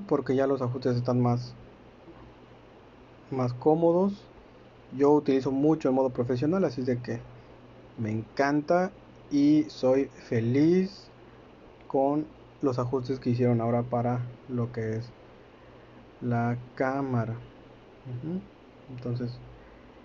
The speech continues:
ya hay grabación de video en modo profesional. Yo no lo había visto en la versión anterior, en esta sí, y soy feliz. No se puede con la cámara frontal, únicamente la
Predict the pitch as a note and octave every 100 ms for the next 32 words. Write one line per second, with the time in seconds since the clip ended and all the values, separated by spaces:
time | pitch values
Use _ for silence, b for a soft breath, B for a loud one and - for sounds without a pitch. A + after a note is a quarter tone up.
0 | - - - - - - - C3+ B2+ B2
1 | C3+ B2 B2 C3 B2+ B2 B2 B2+ B2 B2
2 | B2+ B2 B2 C3 D#3 F3 D#3+ D#3+ D#3 G3
3 | A#3 D#3 D#3+ E3 E3+ C#3 B2+ D3 C#3+ C#3
4 | D#3+ D#3+ - - - - - C#3 C3+ C#3
5 | C#3+ B2+ F#3+ G3+ B B B B - B2
6 | C#3+ B2+ B2+ D#3+ D3+ D3 D3 D3 C#3+ C3+
7 | A#2+ A#2 C3+ C3 B2+ C3+ D#3+ E3+ D#3 C#3+
8 | C3 A#2+ B2+ B2+ C3 A#2+ B2